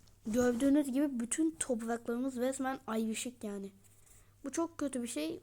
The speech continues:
Ondan dolayı bu bölümde ilk hedef Yunanistan yapıp Arnavutluk'ta aramı düzeltmek, yani Arnavutluk'la toprakları birleştirmek. Bu ilk hedef. Şu şekilde askerleri hemen.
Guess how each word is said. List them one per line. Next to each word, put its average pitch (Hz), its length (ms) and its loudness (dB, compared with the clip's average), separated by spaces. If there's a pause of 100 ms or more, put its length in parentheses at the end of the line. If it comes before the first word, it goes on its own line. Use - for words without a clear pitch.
Ondan 294 520 2
dolayı 285 380 2 (340)
bu 370 200 4
bölümde 269 480 0 (640)
ilk 302 260 0
hedef 294 340 -2
Yunanistan 262 680 2
yapıp 226 380 -4 (580)
Arnavutluk'ta 240 920 -2
aramı 240 420 10
düzeltmek, 226 920 -2
yani 208 200 -8
Arnavutluk'la 214 1000 -4
toprakları 226 580 -4
birleştirmek. 208 460 -8 (1500)
Bu 302 200 -2
ilk 277 240 2
hedef. - 440 -8 (640)
Şu - 180 -14
şekilde 208 400 -12
askerleri 202 540 -10
hemen. 202 280 -4